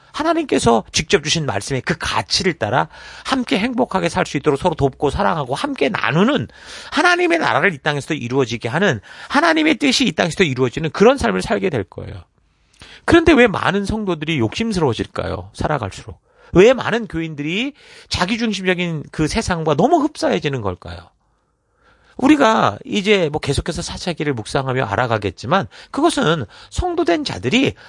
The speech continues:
하나님께 부름을 받은 그 부름의 의미와 사명을 바르게 만나지 못했기 때문인 거죠.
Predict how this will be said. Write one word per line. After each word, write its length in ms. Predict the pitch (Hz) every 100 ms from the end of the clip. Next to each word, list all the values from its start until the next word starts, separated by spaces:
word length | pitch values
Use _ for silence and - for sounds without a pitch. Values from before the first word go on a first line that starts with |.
| -
하나님께 640 | - 392 370 370 330 339
부름을 440 | - 170 214 226
받은 220 | 190 190 202
그 80 |
부름의 520 | 180 - 214 294 311 294
의미와 500 | 143 165 170 214 311 - -
사명을 560 | - 359 339 302 311 302
바르게 380 | - - 240 330
만나지 500 | 135 - 123 127 247
못했기 480 | 127 107 - 254 220
때문인 420 | 165 131 104 92
거죠. 400 | 92 92 156 -